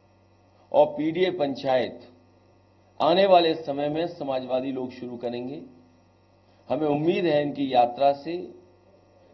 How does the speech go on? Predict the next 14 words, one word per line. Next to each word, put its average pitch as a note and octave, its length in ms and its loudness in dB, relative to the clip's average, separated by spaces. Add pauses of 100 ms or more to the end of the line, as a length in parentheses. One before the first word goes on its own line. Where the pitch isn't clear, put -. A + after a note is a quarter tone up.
(180)
समाजवादी C#3+ 520 2
पार्टी D3+ 360 2
से C#3 160 -8
लोग B2+ 240 -6
जुड़ेंगे B2 560 -8 (760)
और C3+ 220 2
जिन F3+ 280 0
परिस्थितियों E3 600 -2
में F3 140 -2
आज C#3+ 220 4
राजनीति C3 600 2
जा C#3 200 10
रही D#3 220 4
है G#2 300 -8